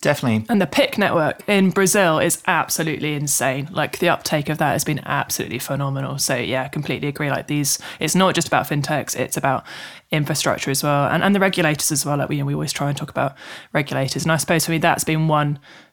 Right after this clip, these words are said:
Speaker 2: nuance, I think, for, like, the likes of Paytm have started to have some more regulatory hurdles in India. I think, you know, the Reserve Bank of India has kind of been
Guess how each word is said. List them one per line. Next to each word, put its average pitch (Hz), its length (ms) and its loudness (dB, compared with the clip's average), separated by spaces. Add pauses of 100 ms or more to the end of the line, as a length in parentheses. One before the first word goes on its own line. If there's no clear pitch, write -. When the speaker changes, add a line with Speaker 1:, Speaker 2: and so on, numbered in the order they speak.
(180)
Speaker 2:
nuance, 170 440 2
I 185 80 2
think, 190 340 0
for, - 160 0
like, 147 180 -2
the 156 80 -2
likes 156 220 0
of - 60 -8
Paytm 170 480 2
have 160 100 0
started 147 460 0
to 160 80 -2
have 147 240 -4
some - 200 0
more 147 200 -2
regulatory 147 720 -2 (360)
hurdles 170 640 4
in 165 60 0
India. 156 340 2
I 143 40 0
think, 143 180 -4
you 143 80 -2
know, 139 40 -2
the 139 80 -2
Reserve 143 320 -2
Bank 139 280 -2
of - 40 -10
India 143 260 -4
has 135 140 -4
kind - 200 -8
of 143 100 -12
been 139 240 -4